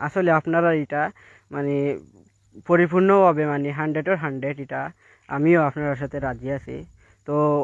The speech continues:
আমার কথা হইছে অষ্টাবু যে আজকে যদি আমার জায়গা, যদি আপনারা জায়গা যদি আমি হইতাম, তাহলে এই আন্দোলনটা আমিও আপনার সাথে শরিক থাকার কথা। তো এমন একটা ইয়ে হইছে, এটা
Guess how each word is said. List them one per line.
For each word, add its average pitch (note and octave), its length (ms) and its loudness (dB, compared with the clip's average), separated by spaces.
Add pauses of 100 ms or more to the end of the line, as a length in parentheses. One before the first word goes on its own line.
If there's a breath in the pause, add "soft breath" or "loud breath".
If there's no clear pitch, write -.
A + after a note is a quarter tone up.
(160)
আমার F3 180 4 (100)
কথা F#3+ 240 0
হইছে E3+ 220 0 (120)
অষ্টাবু B2+ 360 -8 (300)
যে C#3 120 -6 (800)
আজকে - 260 -2 (140)
যদি D#3 200 2 (180)
আমার C#3+ 280 -2
জায়গা, B2+ 180 -4 (180)
যদি C3 140 -8 (100)
আপনারা D#3+ 320 -2 (100)
জায়গা C3 160 -4 (100)
যদি C3 120 -6 (100)
আমি B2+ 160 -4
হইতাম, C3 260 -10 (460 loud breath)
তাহলে F3 260 4 (100)
এই F3+ 60 8 (140)
আন্দোলনটা E3 560 4 (600)
আমিও D3+ 320 -2
আপনার B2 340 -12
সাথে A#2 240 -14
শরিক A2+ 300 -16
থাকার A#2 300 -14
কথা। A2+ 220 -20 (600 soft breath)
তো F#2 60 -16 (120)
এমন F3+ 180 6 (100)
একটা F#3+ 180 0 (200)
ইয়ে D3+ 140 0
হইছে, C#3 240 -6 (120)
এটা D3 140 -8